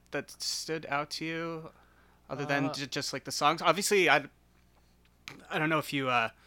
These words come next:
Speaker 1: paid attention to the cover or
Speaker 2: I,
Speaker 1: not.
Speaker 2: I
Speaker 1: It
Speaker 2: love the co-,
Speaker 1: yeah.
Speaker 2: cover art.
Speaker 1: Pretty,
Speaker 2: And
Speaker 1: pretty interesting.
Speaker 2: Yeah, it was
Speaker 1: Yeah,
Speaker 2: uh,
Speaker 1: certainly for its time, it's, that's, that's,
Speaker 2: Yeah,
Speaker 1: that's, like,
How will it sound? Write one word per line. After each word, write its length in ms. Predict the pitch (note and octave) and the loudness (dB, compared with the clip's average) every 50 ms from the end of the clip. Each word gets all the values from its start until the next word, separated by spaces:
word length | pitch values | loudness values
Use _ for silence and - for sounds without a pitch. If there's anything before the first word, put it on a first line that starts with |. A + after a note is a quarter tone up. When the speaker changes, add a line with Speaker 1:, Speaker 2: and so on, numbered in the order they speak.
| _ _ _ _ _ - _ _ _ _ | _ _ _ _ _ -20 _ _ _ _
Speaker 1:
paid 140 | - C#3+ D3+ | -2 0 0
attention 340 | C3+ - - C3+ B2 - B2 | 0 0 0 -2 -2 -2 -6
to 100 | - B2+ | -8 -8
the 80 | - - | -10 -6
cover 420 | - - E3+ G3+ G#3 F#3 C#3+ C3+ | -2 2 2 4 6 6 6 6
or 80 | C#3+ - - - - - - | 4 2 -4 -20 -10 4 10
Speaker 2:
I, 220 | C#3+ E3 F3 F3+ | 12 12 12 12
Speaker 1:
not. 120 | F#3 - - | 12 10 10
Speaker 2:
I 40 | D3 | 10
Speaker 1:
It 60 | D3+ D3+ D3+ C#3 | 8 8 4 2
Speaker 2:
love 340 | C#3 C#3+ D3 D#3+ D3+ A#2+ A2+ | 4 8 8 8 8 6 0
the 80 | C3+ - | -10 -8
co-, 140 | - C3 - _ _ _ - | -8 -8 -12 _ _ _ -2
Speaker 1:
yeah. 100 | C#3+ B2 | -2 0
Speaker 2:
cover 160 | G#2+ A2 A2 | 0 0 -2
art. 240 | F#2+ F#2+ G2+ G2 - _ | -4 -4 -6 -8 -8 _
Speaker 1:
Pretty, 240 | - B2 C3 C3 B2+ B2 | 6 8 8 8 8 6
Speaker 2:
And 100 | A2+ - | -2 -2
Speaker 1:
pretty 240 | F#3+ G3+ G3 F3 | 2 4 4 4
interesting. 680 | F3 E3 - - C3+ G#2+ A2 - - A2 A2 A2 G#2+ G#2+ - | 4 2 2 0 0 0 0 -2 -6 -6 -8 -8 -8 -6 -2
Speaker 2:
Yeah, 380 | G#3 A#3+ C#4+ D4 C#4+ A#3+ - - | 4 8 10 10 12 10 8 8
it 80 | G3 G#3 | 4 2
was 280 | G#3 G3 - - - - - - - _ _ - | 2 0 -2 -2 -4 -8 -14 -20 -20 _ _ 2
Speaker 1:
Yeah, 160 | - F#3 A3+ G#3 | 6 6 6 6
Speaker 2:
uh, 40 | D3 | 4
Speaker 1:
certainly 480 | - - - - F#3+ G3+ A#3 B3 A#3 E3+ | 0 0 2 4 4 4 4 4 0 -2
for 200 | - - G3 E3+ | 0 0 0 0
its 140 | - - | 0 0
time, 380 | - - C3+ D3 D3+ E3 D#3 C3 | 0 4 6 6 6 6 4 0
it's, 180 | B2+ A#2+ - - | -6 -8 -10 -8
that's, 140 | C#3+ C3 - | -8 -4 -2
that's, 200 | C#3 C#3+ C#3 C3 | -2 2 8 10
Speaker 2:
Yeah, 180 | B3+ B3 F3 C3 | 12 12 12 10
Speaker 1:
that's, 160 | D3+ D3+ - | 8 6 6
like, 80 | D#3 | 6